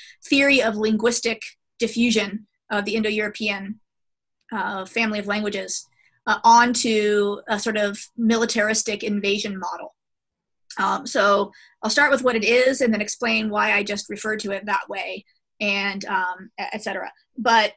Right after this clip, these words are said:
what it is, is this idea that Dorian Greeks are actually Northern Europeans who invaded down into the Greek peninsula, specifically into the Peloponnese, not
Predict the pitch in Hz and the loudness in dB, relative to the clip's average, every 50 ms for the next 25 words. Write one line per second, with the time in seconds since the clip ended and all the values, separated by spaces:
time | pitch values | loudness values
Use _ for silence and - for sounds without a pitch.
0 | _ _ _ _ _ _ 262 254 294 302 285 247 330 359 381 339 330 302 - 320 | _ _ _ _ _ _ 0 2 2 2 2 0 0 2 2 2 0 0 -2 -2
1 | 294 - 262 262 262 226 202 233 254 269 277 285 302 302 311 302 254 220 214 220 | 0 2 2 2 2 0 -2 -2 0 2 2 4 4 4 2 2 0 0 0 2
2 | 220 208 220 220 247 240 254 277 302 302 285 262 240 220 202 220 226 226 - - | 2 0 0 0 2 2 2 2 2 0 0 -2 -2 -2 -2 -4 -6 -6 -4 -4
3 | 220 208 - - - - - - - 240 220 220 214 208 208 214 220 226 247 233 | -4 -4 -2 -4 -4 -4 -6 -8 -8 -8 -8 -6 -6 -4 -4 -2 -4 -2 -2 -2
4 | 220 214 214 208 214 - - 226 240 254 262 269 294 - - - _ _ - _ | -2 -2 -2 -4 -6 -6 -6 -4 -4 -4 -4 -4 -4 -6 -8 -12 _ _ -20 _
5 | _ _ - 285 262 240 226 220 214 208 220 214 220 196 202 208 220 240 240 262 | _ _ -6 -4 -2 0 0 0 0 0 -2 -2 -4 -2 -2 -2 -2 0 0 0
6 | 254 233 208 214 208 202 214 226 233 233 226 - 226 226 226 240 233 - 254 233 | -2 -2 -2 -2 0 0 2 0 0 -2 -4 -4 -2 -2 -2 -2 -2 -4 -6 -6
7 | 226 214 - 220 220 - - - 220 214 220 233 233 - 247 240 240 240 247 247 | -6 -6 -6 -8 -8 -8 -8 -6 -6 -4 -4 -4 -4 -4 -4 0 2 2 2 2
8 | 262 - _ _ - 226 220 - - 277 - - 370 381 339 339 302 269 254 - | -2 -4 _ _ -8 -8 -6 -4 -4 -4 -2 0 -2 -2 -2 -2 0 -2 -2 -2
9 | 226 226 226 233 233 226 - 262 233 226 214 208 202 202 208 202 - 233 214 233 | -2 -2 0 0 0 0 -2 -4 -4 -4 -2 -4 -4 -4 -6 -6 -4 -4 -4 -2
10 | 226 269 262 269 277 302 - - - - 277 247 226 220 214 214 214 | -4 -4 -2 -2 -2 -2 -2 -2 -4 -4 -4 -2 0 2 2 0 -2